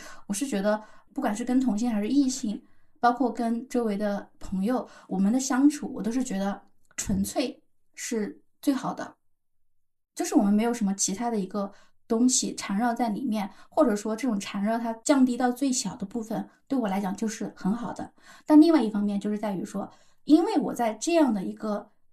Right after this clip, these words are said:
非功利关系的状态当中，我是感觉到很舒服的，所以可能就会导致我对那种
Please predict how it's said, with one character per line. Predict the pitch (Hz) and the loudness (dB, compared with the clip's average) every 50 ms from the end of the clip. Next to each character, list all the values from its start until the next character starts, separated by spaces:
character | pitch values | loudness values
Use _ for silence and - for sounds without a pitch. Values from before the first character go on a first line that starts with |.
| _ | _
非 | _ - - - - 285 277 | _ -20 -8 -4 -2 0 0
功 | 269 - 294 294 302 311 | 4 8 10 12 12 12
利 | 311 277 | 10 8
关 | - 240 226 240 254 | 6 2 0 0 0
系 | - 226 | -2 -2
的 | 202 190 | -4 -4
状 | - 247 226 214 | -2 -2 0 0
态 | 214 | 0
当 | 214 208 202 214 | 0 0 0 0
中， | 226 208 | -2 -2
我 | 202 | -4
是 | 202 254 | -4 -6
感 | 254 190 208 | -4 -4 -2
觉 | 202 | -2
到 | 240 | 0
很 | 240 226 - | 0 -2 -4
舒 | 302 - - - 240 | -4 -4 -6 -8 -6
服 | 247 - - | -4 -2 -2
的， | - - 202 | -2 -4 -4
所 | - 247 254 | -2 0 0
以 | 247 | 0
可 | 247 - 208 | 0 -2 -2
能 | 190 196 | -2 -2
就 | 214 | 0
会 | 247 254 | 0 0
导 | 247 - - 196 | 0 -2 -6 -8
致 | - - 247 | -4 -4 -2
我 | 226 196 196 - - _ _ _ _ | -2 -2 -6 -8 -10 _ _ _ _
对 | - 262 254 | 0 2 4
那 | 247 254 254 247 | 6 4 4 4
种 | 220 175 - - | 2 -2 -6 -6